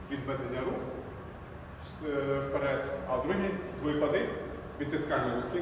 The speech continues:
хватом і, е, нахил-, нахилення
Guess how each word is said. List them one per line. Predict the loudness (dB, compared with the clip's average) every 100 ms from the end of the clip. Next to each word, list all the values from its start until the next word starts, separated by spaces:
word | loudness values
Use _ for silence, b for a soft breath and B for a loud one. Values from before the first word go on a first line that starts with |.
| 2
хватом | 2 2 0 -2 -4 -6 -8 -10 -10 -4
і, | -2
е, | -2 -4 -8 -8 -10 -12 -12 -12 -12 -10 -10 -12 -12 -10 -8 -4 0 2 2 0 -4 -4
нахил-, | 0 4 4 4
нахилення | 0 0 0